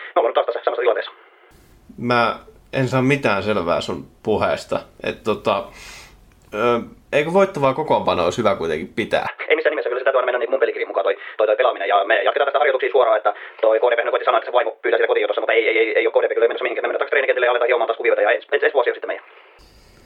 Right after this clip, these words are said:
Speaker 2: Se, se, selvä.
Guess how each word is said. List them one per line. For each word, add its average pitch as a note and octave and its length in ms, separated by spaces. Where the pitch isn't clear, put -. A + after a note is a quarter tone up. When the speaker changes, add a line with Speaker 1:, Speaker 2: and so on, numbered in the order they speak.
Speaker 2:
Se, E3+ 260
se, C3 80
selvä. C3 440